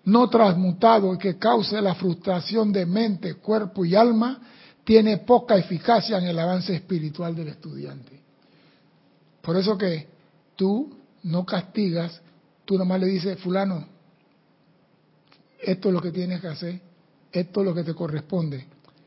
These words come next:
El chela deberá querer hacer la voluntad de Dios y ser lo suficientemente perspicaz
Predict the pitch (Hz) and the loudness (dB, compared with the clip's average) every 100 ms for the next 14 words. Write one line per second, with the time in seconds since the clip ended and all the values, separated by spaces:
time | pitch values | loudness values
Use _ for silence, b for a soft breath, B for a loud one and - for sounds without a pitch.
0 | b b b 185 190 190 233 254 240 202 | b b b 2 2 4 6 8 8 6
1 | 196 190 196 226 220 220 202 233 233 - | 6 4 4 4 4 2 6 6 4 0
2 | - 180 214 226 220 214 202 196 190 185 | 0 2 4 4 6 6 8 6 4 4
3 | 185 226 220 208 220 233 180 - - - | 4 4 4 2 2 2 0 -8 -14 -18
4 | _ _ _ _ _ _ _ _ _ _ | _ _ _ _ _ _ _ _ _ _
5 | _ _ _ _ _ _ _ _ b b | _ _ _ _ _ _ _ _ b b
6 | b - 101 - 247 254 233 202 - 175 | b 0 0 4 6 8 8 4 2 -2
7 | 180 247 247 233 233 220 240 - 226 180 | 0 2 2 4 2 2 2 2 0 0
8 | - 277 269 202 220 - 247 214 - - | 4 6 6 2 -4 2 4 4 -2 -16